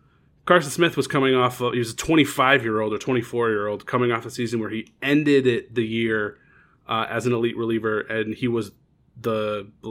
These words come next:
for over, like, the last month, had solidified the closer's gig,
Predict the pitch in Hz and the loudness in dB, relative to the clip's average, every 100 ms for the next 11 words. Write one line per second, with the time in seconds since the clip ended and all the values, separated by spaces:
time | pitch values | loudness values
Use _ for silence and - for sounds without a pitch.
0 | 110 127 123 120 117 113 117 117 107 113 | -8 -4 -2 0 0 -2 -2 -2 -2 -2
1 | 120 110 - - 113 110 - 110 117 113 | 0 -2 -4 -2 -2 -2 -6 -4 -4 -2
2 | 113 110 104 98 - 117 110 98 - 110 | -2 -4 -4 -6 -2 -2 -2 -8 -2 -2
3 | 104 - | -2 -6